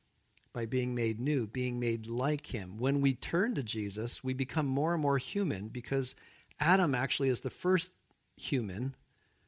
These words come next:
points ahead to Jesus as the most complete human that we could,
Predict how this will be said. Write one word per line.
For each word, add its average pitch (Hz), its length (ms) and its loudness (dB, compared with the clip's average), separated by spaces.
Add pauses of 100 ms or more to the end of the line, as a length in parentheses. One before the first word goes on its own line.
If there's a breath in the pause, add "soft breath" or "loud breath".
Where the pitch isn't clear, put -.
(220 soft breath)
points 160 420 2
ahead 143 460 -2
to - 100 -6
Jesus 110 600 -4 (640 soft breath)
as 127 280 0
the 139 100 0
most 135 260 0
complete 143 400 -2
human 113 360 -4
that 113 140 -6
we 120 200 -4
could, 110 260 -6